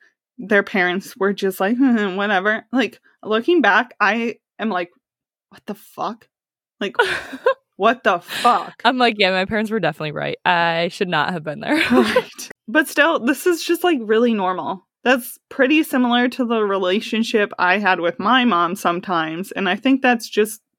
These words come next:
Speaker 1: part of growing up, like, thinking that your parents are out to get you, you know?
Speaker 2: Yeah, when they're really just trying to keep you <laughs> safe.
Speaker 1: Literally. So back to the night of the twenty-first.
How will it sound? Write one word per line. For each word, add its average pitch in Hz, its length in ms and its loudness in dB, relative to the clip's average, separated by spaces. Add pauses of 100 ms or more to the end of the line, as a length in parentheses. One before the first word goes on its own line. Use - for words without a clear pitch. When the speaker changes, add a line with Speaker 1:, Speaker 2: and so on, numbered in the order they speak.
Speaker 1:
part 214 220 2
of 202 160 -2
growing 180 520 0
up, 165 220 -2
like, 196 260 0
thinking 208 360 0
that 180 100 0
your 185 140 -2
parents 180 420 -2
are 170 260 2
out 170 300 0
to - 140 -16
get - 240 0
you, 160 180 -4
you 170 160 -4
know? 175 280 0 (680)
Speaker 2:
Yeah, 208 160 2
when 220 140 0
they're 233 120 -2
really 214 220 2
just 202 180 -4
trying 190 200 -4
to 165 200 -8 (460)
keep 226 240 -6
you 247 120 4
<laughs> - 120 -4
safe. 285 420 2
Speaker 1:
Literally. 196 720 2 (1500)
So - 220 0
back 294 360 2
to 320 120 0
the 254 140 2
night 196 260 0
of 196 120 -8
the 196 100 -4
twenty-first. 185 840 -10